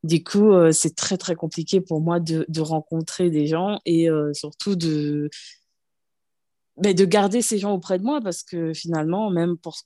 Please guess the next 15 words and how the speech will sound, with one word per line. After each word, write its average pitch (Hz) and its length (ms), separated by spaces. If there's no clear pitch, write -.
que 175 80
ce 160 180
soit 160 160
pour 165 140
les 156 160
amitiés, 160 560
euh, 147 280
je 165 160
suis, 151 240
c'est 165 200
très, - 220
très 165 220
compliqué. 180 500
J'ai, 147 340
j'ai, 151 220